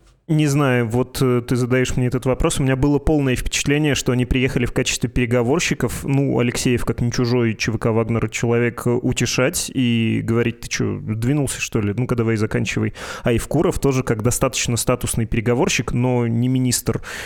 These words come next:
И потом мы узнали, да, что, оказывается, нужен целый президент соседней страны, пусть и союзной Российской Федерации, для того, чтобы Пригожин там чего-то как-то охолодился. Но, тем не менее, мне казалось, что это именно делегация, которая призвана на раннем этапе объяснить: «Ты попутал.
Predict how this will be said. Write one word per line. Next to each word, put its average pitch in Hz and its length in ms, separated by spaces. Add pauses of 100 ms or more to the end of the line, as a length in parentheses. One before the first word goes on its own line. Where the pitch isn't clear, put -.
(140)
И 113 500
потом 123 220
мы 117 180
узнали, 113 340
да, 113 140
что, 120 180
оказывается, 110 560
нужен 110 440
целый 113 240
президент 123 420
соседней 107 380
страны, 110 320
пусть - 320
и 110 140
союзной 110 600
Российской - 380
Федерации, - 460
для 101 120
того, 107 180
чтобы 104 300
Пригожин 107 460
там 104 200
чего-то - 360
как-то 113 400 (260)
охолодился. 127 800 (240)
Но, 147 220
тем 156 200
не 147 80
менее, 143 440
мне 131 300
казалось, 143 320
что - 160
это 131 160
именно 131 280
делегация, 120 760
которая 117 480
призвана 120 320
на 117 320
раннем 120 340
этапе 139 320
объяснить: 117 480
«Ты 113 640
попутал. 113 500